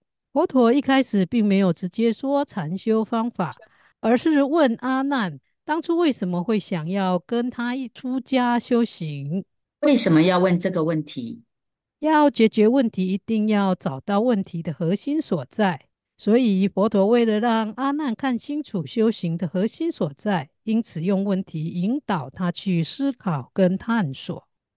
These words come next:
Speaker 2: 哦，这部分我看过。佛陀问阿难为什么出家，阿难说，他因为看到佛陀三十二相的庄严，心生爱慕，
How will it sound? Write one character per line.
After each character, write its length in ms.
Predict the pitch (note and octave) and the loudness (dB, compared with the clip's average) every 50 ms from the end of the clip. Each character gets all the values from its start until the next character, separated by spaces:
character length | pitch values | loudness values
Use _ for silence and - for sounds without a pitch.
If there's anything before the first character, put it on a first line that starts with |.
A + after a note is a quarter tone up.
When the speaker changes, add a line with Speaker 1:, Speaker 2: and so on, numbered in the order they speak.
| _ _ _ | _ _ _
Speaker 2:
哦， 380 | - G3 F3+ D#3 - - - _ _ _ | -6 0 0 0 0 -2 -8 _ _ _
这 120 | - B3+ B3 | 0 0 2
部 160 | B3 C4+ C4+ B3+ | 4 4 4 4
分 200 | - C4 A3+ F3+ | 4 4 4 4
我 160 | D3 B2+ - | 2 0 -2
看 320 | - - - F3 D3+ C#3+ | -6 -6 -2 -2 -2 -2
过。 380 | - E3 E3 D3 B2+ - - _ _ _ _ | -2 -2 -2 -2 -2 -4 -10 _ _ _ _
佛 120 | F3 F#3+ | -4 -4
陀 200 | F#3+ G3 F3+ F3 | -2 0 0 0
问 280 | F3 F#3+ G3 F3+ - - - | 2 0 0 -2 -2 -6 -6
阿 80 | F#3+ F#3+ | -6 -4
难 300 | F#3+ F#3+ F#3 E3+ D3+ - - | -4 -4 -4 -4 -6 -8 -6
为 120 | G3+ G3+ | -6 -6
什 160 | F#3+ G3 E3+ D3 | -4 -4 -6 -6
么 140 | D3 D3 | -8 -8
出 220 | D3 - - E3+ E3+ | -8 -8 -10 -10 -10
家， 440 | D#3+ - E3+ D#3+ D3+ D3+ D3+ D#3 - _ _ _ _ | -8 -6 -4 -2 -2 -2 -4 -6 -10 _ _ _ _
阿 120 | - F#3 | -4 -4
难 200 | F#3 F#3+ F#3 F3+ | -2 -2 -2 -4
说， 480 | F3 - F3+ F3+ F3 F3+ F3+ F3+ - _ _ _ _ | -2 0 2 4 4 2 0 -2 -8 _ _ _ _
他 160 | - A3+ A#3+ | -6 -4 -2
因 160 | A3+ C4 C4 | 0 2 4
为 120 | C4+ C4 B3+ | 4 2 0
看 220 | - A#3+ A#3+ A3+ | -2 -2 -2 0
到 220 | A3 A3 G#3+ G3+ | 0 2 2 0
佛 180 | F#3+ - E3 F3 | 0 -2 -6 -8
陀 240 | F3 F3 E3 D#3+ E3 | -6 -6 -8 -8 -8
三 200 | - - F#3 F#3+ | -6 -6 -6 -6
十 140 | F#3 - D#3+ | -6 -6 -6
二 200 | E3 E3 D3+ - - - | -6 -6 -8 -10 -10 -8
相 180 | F#3 F3 E3 | -8 -6 -6
的 80 | D#3 D#3 | -8 -10
庄 300 | D#3 - - E3+ F3 F3 | -10 -10 -10 -8 -8 -6
严， 320 | E3+ D#3+ C#3 C3 B2+ C#3 - _ _ _ _ | -6 -6 -8 -8 -10 -12 -14 _ _ _ _
心 180 | - - F#3+ F#3+ | -6 -4 -2 -2
生 220 | F#3+ G3+ F#3+ F#3 - - | 0 -2 -4 -4 -2 -2
爱 180 | F#3 F3+ E3 | 0 0 0
慕， 280 | D#3+ E3+ F3+ F3+ E3 | -2 -4 -6 -6 -8